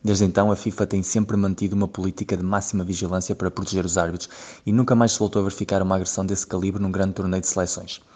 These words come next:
De certa maneira, o momento vivido na Coreia marcou também o fim de uma era de impunidade social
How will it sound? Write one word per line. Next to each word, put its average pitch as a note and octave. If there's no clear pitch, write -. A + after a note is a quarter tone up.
De -
certa -
maneira, F2+
o G2+
momento G#2
vivido F#2+
na F#2
Coreia F2+
marcou G#2
também G2
o F#2
fim G#2
de G2+
uma G2
era F#2
de F#2
impunidade F#2
social F2+